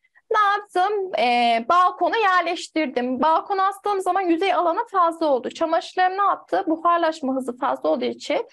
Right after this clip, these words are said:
çamaşırlarım hızlıca kurumuş oldu. Buradaki yapılara baktığım zaman iki tane saf suyu görmüş oluyoruz. E, birinci kaptaki saf suyun yüzey alanı daha fazla olduğu için buharlaşması ikiye göre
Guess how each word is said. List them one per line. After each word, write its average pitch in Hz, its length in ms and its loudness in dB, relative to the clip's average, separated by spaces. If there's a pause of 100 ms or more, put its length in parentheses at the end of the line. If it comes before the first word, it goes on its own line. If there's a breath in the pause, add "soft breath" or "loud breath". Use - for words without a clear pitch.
(200 soft breath)
çamaşırlarım 330 840 -2 (100)
hızlıca 285 600 -2
kurumuş 247 400 -2
oldu. - 260 -4 (840 loud breath)
Buradaki 494 500 2
yapılara 480 440 0
baktığım 440 440 0
zaman 381 220 -2
iki - 220 -8
tane 415 220 2 (160)
saf 427 280 2
suyu 392 220 2
görmüş 247 380 0
oluyoruz. 480 420 -2 (640 loud breath)
E, 247 220 0
birinci 440 460 2
kaptaki 415 480 0
saf 427 340 2
suyun 403 140 0
yüzey 381 240 0
alanı 403 260 -2
daha 392 200 -4
fazla 403 400 -2
olduğu 508 100 -2
için 277 320 -2
buharlaşması 339 840 0
ikiye 339 360 -2
göre 247 200 0